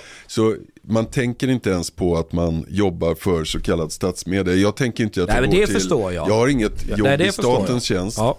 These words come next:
Speaker 1: känner jag. Eh, jag brottas med helt andra, eh,
Speaker 2: Men
Speaker 1: frågor liksom. Och jag, när jag går till jobbet så är det heller ingen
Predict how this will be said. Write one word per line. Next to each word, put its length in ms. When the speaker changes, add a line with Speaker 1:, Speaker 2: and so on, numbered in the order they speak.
Speaker 1:
känner 320
jag. 220
Eh, 140
jag 180
brottas 420
med 120
helt 280
andra, 380
eh, 60
Speaker 2:
Men 260
Speaker 1:
frågor 380
liksom. 360
Och 80
jag, 220
när 180
jag 120
går 100
till 160
jobbet 360
så 80
är 80
det 80
heller 280
ingen 520